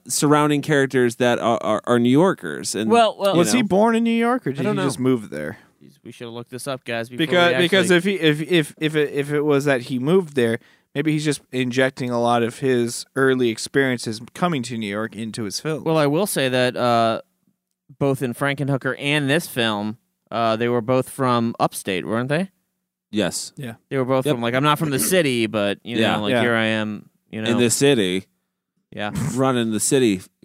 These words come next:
Speaker 1: Chris, you look quiet tonight.
Speaker 2: I have a question. Sorry.
Speaker 3: Go ahead.
Speaker 1: Go ahead.
Speaker 2: Uh, was this motel the same one that they used in Frankenhooker? 'Cause didn't it look
Speaker 1: It looked a little like it.
Speaker 2: I don't know.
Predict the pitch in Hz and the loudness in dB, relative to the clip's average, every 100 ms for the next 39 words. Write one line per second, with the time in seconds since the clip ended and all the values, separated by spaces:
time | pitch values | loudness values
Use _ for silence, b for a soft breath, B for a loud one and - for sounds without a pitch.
0 | 123 - 208 240 247 220 233 247 220 117 | -12 0 0 2 0 0 0 0 0 0
1 | 101 - _ _ - 180 190 151 131 170 | 0 -2 _ _ -2 0 0 -2 -2 -4
2 | 180 _ _ _ _ _ _ _ _ _ | -14 _ _ _ _ _ _ _ _ _
3 | - 110 110 120 _ _ _ _ _ _ | -8 -4 -4 -8 _ _ _ _ _ _
4 | _ _ _ _ _ - 113 120 147 139 | _ _ _ _ _ -8 -4 -2 -2 -2
5 | 135 127 180 151 - _ _ - 160 165 | 0 0 0 -4 -12 _ _ -2 2 2
6 | 156 143 170 165 147 247 294 - - - | 2 2 0 0 0 -2 -2 -6 -8 -4
7 | 160 180 202 208 196 - 180 175 170 175 | 0 0 0 -2 -2 -2 -2 0 -2 -2
8 | 165 160 147 170 208 208 240 285 269 285 | -2 0 0 -2 -4 -6 -6 -4 -4 -4
9 | 311 262 160 143 143 196 233 190 139 156 | -6 -8 -6 -4 0 2 0 -4 -2 0
10 | 135 147 147 139 135 127 117 117 117 107 | 2 2 2 2 0 0 2 0 0 -2
11 | - _ _ _ _ _ _ 170 233 202 | -4 _ _ _ _ _ _ -4 -4 -4